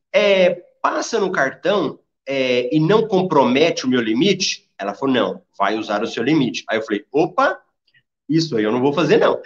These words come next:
que o meu limite eu utilizo pra várias coisas, né, pra comprar milhas, vender milhas, então eu utilizo."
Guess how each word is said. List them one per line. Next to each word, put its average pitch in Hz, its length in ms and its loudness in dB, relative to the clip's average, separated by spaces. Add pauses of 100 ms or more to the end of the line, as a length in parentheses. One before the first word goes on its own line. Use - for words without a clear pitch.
(200)
que 196 80 2
o 185 40 6
meu 175 240 6
limite 175 420 4
eu 185 60 4
utilizo 185 540 -4
pra 214 140 -4
várias 202 280 -2
coisas, 185 260 -2
né, 123 100 0
pra 107 120 -8
comprar 117 300 -4
milhas, 101 320 0
vender 95 220 -6
milhas, 127 380 -2
então 143 220 -2
eu 151 180 0
utilizo." 151 500 -6